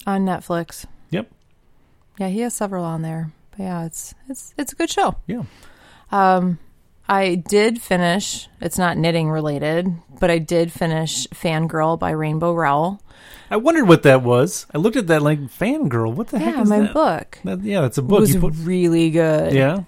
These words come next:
Speaker 1: And I can't recommend the narrator enough. She's amazing. Rebecca Loman, I think, is the narrator for the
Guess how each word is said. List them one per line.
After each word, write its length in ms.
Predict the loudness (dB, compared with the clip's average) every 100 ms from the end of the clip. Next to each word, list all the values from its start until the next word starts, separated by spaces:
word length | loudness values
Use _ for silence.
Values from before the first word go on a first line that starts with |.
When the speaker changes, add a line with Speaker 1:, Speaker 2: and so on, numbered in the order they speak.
| 0
Speaker 1:
And 120 | 4
I 80 | 4
can't 280 | 2 0 2
recommend 560 | 2 2 2 2 2
the 80 | 2
narrator 500 | 0 0 -2 -2 -4
enough. 600 | -2 -4 -4 -8 -12 -16 -10
She's 720 | -6 -2 -2 -2 -4 -6 -4
amazing. 480 | -2 0 0 -2 -2
Rebecca 400 | -4 -2 -2 0
Loman, 520 | -4 0 0 0 -2 -4
I 100 | -6
think, 240 | -6 -6
is 140 | -6
the 100 | -4
narrator 640 | -4 -4 -6 -8 -8 -12 -14 -20 -20 -20 _ -16
for 180 | -4 -2
the 280 | 0 -2